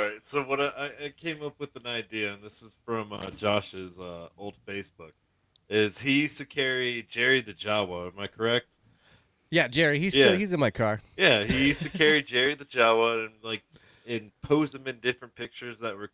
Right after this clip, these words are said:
Speaker 1: clever. So I wanted to do the same. So I took Mando, um, Mando and, uh, Grogu, the Lego version,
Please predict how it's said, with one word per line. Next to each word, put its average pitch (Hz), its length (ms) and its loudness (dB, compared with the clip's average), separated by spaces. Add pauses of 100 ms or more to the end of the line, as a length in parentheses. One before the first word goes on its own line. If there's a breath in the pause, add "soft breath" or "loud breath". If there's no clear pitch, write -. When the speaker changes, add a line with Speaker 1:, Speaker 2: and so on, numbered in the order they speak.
(100)
Speaker 1:
clever. 98 400 -6 (380)
So 123 200 0
I 123 140 8
wanted 160 300 2
to 127 80 -8
do 107 200 -6
the 107 100 -8
same. 160 380 -2 (160)
So - 260 -4
I 104 60 2
took 117 380 -4
Mando, 120 840 2
um, 107 340 0 (360)
Mando 117 600 0
and, 107 560 -8
uh, 98 340 -4
Grogu, 110 540 -2
the 95 80 -14
Lego 101 480 -4
version, 95 440 -16